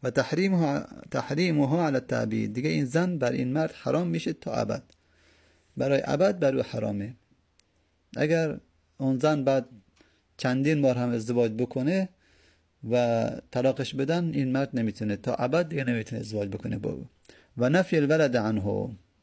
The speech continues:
دیگه فرزند دیگه از او نفی شده، دیگه این فرزند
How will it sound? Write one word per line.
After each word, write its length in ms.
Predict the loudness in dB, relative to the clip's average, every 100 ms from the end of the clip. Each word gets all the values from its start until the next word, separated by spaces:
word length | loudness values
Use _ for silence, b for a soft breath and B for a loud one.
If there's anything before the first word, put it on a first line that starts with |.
| -10
دیگه 380 | -6 -2 0 -2
فرزند 600 | -2 -2 -2 0 0 0
دیگه 200 | 0 0
از 360 | 0 -4 -10 -20 _ _ _ _ _ 0
او 60 | 2
نفی 440 | 2 2 0 -4
شده، 440 | -8 -8 -8 -8 -12
دیگه 140 | -8 -4
این 120 | -4
فرزند 720 | -6 -4 -4 2 2 2 -2